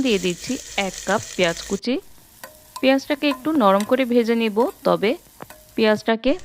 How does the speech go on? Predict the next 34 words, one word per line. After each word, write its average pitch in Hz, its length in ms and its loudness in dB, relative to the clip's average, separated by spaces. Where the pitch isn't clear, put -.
বেরেস্তা 180 340 2
করা 254 200 2
যাবে 247 300 2
না। 254 120 4
এখন 240 200 -2
দিয়ে 269 200 2
দিচ্ছি 185 240 -2
পনেরো 208 280 2
থেকে 247 300 0
বিশটা 190 460 -4
কাঁচামরিচ। 196 540 0
আমি 226 160 -2
কাঁচামরিচটাকে 214 760 -2
কিন্তু 233 240 -2
মাঝখান 208 440 -2
থেকে 233 220 -2
কেটে 180 340 -2
দুই 180 160 0
ভাগ 190 260 -2
করে 175 300 2
দিয়েছি। 185 360 0
যেহেতু 269 320 2
এই 202 160 0
বিরিয়ানিতে 233 600 0
কোনো 185 240 -2
মরিচের 208 400 2
গুঁড়া 277 260 0
ইউজ 262 160 2
করব 262 220 2
না, 202 140 0
সেক্ষেত্রে 262 580 -2
কাঁচামরিচের 214 720 0
ঝালটা 196 360 0
দিয়েই 208 320 2